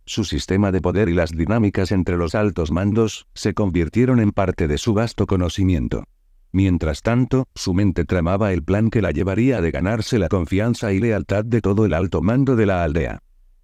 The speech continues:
Era consciente de que su influencia demoníaca le otorgaba habilidades persuasivas únicas,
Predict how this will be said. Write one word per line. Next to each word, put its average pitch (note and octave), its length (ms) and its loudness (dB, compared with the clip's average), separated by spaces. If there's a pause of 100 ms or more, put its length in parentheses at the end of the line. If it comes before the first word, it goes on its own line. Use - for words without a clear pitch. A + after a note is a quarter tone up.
Era A#2 160 2
consciente G#2+ 640 2
de G2+ 140 2
que E2+ 100 0
su F#2+ 200 2
influencia F#2+ 640 0
demoníaca F#2 600 0
le D2+ 80 0
otorgaba G2+ 560 0
habilidades E2+ 560 0
persuasivas G2 720 -2
únicas, B2 560 0